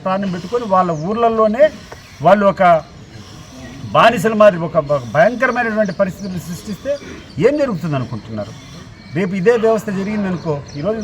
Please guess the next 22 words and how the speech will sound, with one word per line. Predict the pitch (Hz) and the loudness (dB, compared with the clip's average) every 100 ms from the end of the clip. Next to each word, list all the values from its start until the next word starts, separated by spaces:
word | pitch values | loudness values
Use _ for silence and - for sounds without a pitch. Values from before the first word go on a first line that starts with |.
| 185 | -10
స-, | 170 143 - | -12 -6 -2
సామరస్యంగా | 165 180 175 175 175 160 | 0 -2 -6 -6 0 0
ఉండే | 160 196 | 0 -4
ప్రతి | 147 131 160 | -6 -8 -8
ఒక్కరు | 156 196 170 | -6 -8 -6
ప్రజాస్వామ్యం | 156 156 175 175 165 160 160 | -4 -4 -4 -6 -6 -6 -2
మీద | 151 147 - - - - - 120 | 0 -2 -4 -16 -18 -16 -6 2
దాంతో | 170 175 220 240 - - 147 156 | 2 2 -2 -4 -6 -14 -4 -2
ఎవడు | 185 208 165 | 0 -2 -2
నిరాయుధులుగా | 147 170 175 160 156 190 151 | 4 6 4 0 -2 -2 -2
హ్యాపీగా | 143 160 - | -4 -4 -6
తిరుగుతున్నాం. | 135 131 117 117 104 - - - - 143 | -6 -8 -8 -10 -12 -16 -16 -16 -16 -6
రేపు, | 180 202 180 180 - 143 | -2 -2 -2 -6 -8 -8
రేపు, | 185 170 170 | -6 -6 -6
రేపు | 170 170 | -2 0
మా | 165 | 0
ఊర్లో | 180 208 185 | 0 0 0
ఎలక్షన్ | 180 175 156 | -2 -6 -6
జరుగుతుంది, | 139 127 127 127 - 135 | -6 -6 -6 -8 -10 -6
రేపు | 147 156 | -4 -4
నేను | 135 | -4
నిలబడాలనుకుంటా, | 139 165 170 139 120 127 | -4 2 4 2 -2 -6